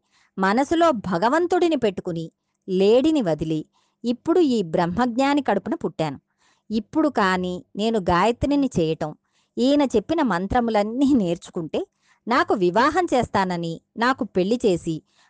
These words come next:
నన్ను సంసారంలో పెడితే రేపు పొద్దున్న నాకు పిల్లలు పుడితే మరల భ్రష్టుడనైపోయి మరల ఎటు జారిపోతానో, అందుకని నేనెవరో ఎవ్వరికీ తెలియకుండా ఉంటాను.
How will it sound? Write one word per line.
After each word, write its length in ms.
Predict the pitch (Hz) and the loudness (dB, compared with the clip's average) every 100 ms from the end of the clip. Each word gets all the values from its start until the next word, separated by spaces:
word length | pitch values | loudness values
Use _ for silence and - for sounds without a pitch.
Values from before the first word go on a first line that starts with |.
| - | -2
నన్ను 220 | 277 359 | 0 2
సంసారంలో 680 | 415 208 220 277 262 277 294 | 2 0 0 0 2 4 2
పెడితే 540 | 269 190 175 190 156 139 _ _ _ _ | 2 0 0 0 0 -2 _ _ _ _
రేపు 340 | 208 285 311 269 | 4 4 4 0
పొద్దున్న 440 | 269 180 254 320 | -2 0 0 2
నాకు 260 | 330 277 214 | 2 -2 -2
పిల్లలు 360 | 170 170 269 | -2 2 2
పుడితే 460 | 262 185 170 160 - _ _ _ | 2 0 0 -2 -4 _ _ _
మరల 380 | 165 175 185 277 | -2 2 4 4
భ్రష్టుడనైపోయి 1080 | 277 285 - 269 254 226 190 170 165 160 156 - - | 2 0 2 0 2 0 -2 -2 -2 -2 -6 -12 -8
మరల 360 | 165 170 233 320 | -2 2 4 2
ఎటు 340 | 277 160 208 | 2 0 2
జారిపోతానో, 760 | 233 240 233 226 208 196 190 - _ _ _ | 2 2 0 -2 0 0 -2 -6 _ _ _
అందుకని 560 | 165 185 208 185 190 359 _ _ _ _ | -4 -2 0 0 -2 -6 _ _ _ _
నేనెవరో 680 | 202 240 254 208 180 220 311 | 0 2 4 2 2 2 2
ఎవ్వరికీ 640 | 247 180 170 226 285 320 | 0 -2 0 0 2 0
తెలియకుండా 680 | 339 196 180 240 269 202 196 | 0 0 2 0 0 0 0
ఉంటాను. 400 | 233 143 156 139 | 0 -2 -4 -4